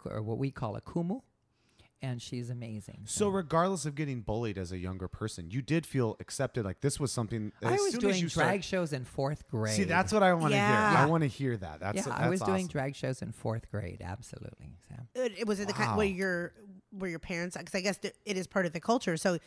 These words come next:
Speaker 3: you didn't get any resistance back
Speaker 1: Right.
Speaker 3: from your
Speaker 1: When I
Speaker 3: parents.
Speaker 1: say that, also, we have to also think that, you know, we were taken over by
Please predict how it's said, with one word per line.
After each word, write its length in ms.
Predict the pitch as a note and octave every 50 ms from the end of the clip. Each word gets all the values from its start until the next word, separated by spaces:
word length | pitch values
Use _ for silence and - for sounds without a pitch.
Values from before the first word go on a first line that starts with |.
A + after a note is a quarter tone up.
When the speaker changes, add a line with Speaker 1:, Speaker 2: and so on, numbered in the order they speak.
| - - _
Speaker 3:
you 140 | - G3+ G#3+
didn't 220 | G#3 G#3 F#3 C#3
get 120 | D#3+ F#3+ F#3
any 200 | F#3 F3+ F3+ D#3+
resistance 440 | E3 D#3+ F3+ F3 - - E3 D#3 -
back 100 | G#3 G#3
Speaker 1:
Right. 120 | F#3+ -
Speaker 3:
from 120 | - E3+ D#3+
your 100 | D#3 D3
Speaker 1:
When 160 | D#3+ D#3+ F3
I 40 | F3+
Speaker 3:
parents. 160 | F#3+ F3+ -
Speaker 1:
say 200 | - A#3 A#3 D4
that, 300 | A#3+ A#3 F#3 D#3+ - -
also, 560 | D3 D3+ D3 C#3 - - D3 B2+ A#2 - - - - -
we 160 | - D3+ D3+ E3
have 200 | F3+ F#3+ - -
to 100 | F3+ D3
also 280 | D#3 D#3+ D3+ - D3+ C#3
think 300 | - - C3+ C#3 - -
that, 260 | A#2 A#2+ A2+ - _ - - - _ _ -
you 100 | D#3 D3+
know, 140 | C#3 C3 B2+
we 260 | B2+ C#3+ E3 F#3 G3
were 640 | G3+ F#3+ E3 D#3 D3 C#3+ C#3 C#3 C3+ C3+ C3 C3 _ _ _ _ _ _ _
taken 360 | - E3+ E3+ D#3 - D3+ C#3+
over 380 | C#3 C#3+ C#3+ B2 C#3 D3 C#3+ C#3
by 640 | B2+ B2 B2+ B2 A#2+ A2+ A2 A2 A2 A2 G#2+ G#2+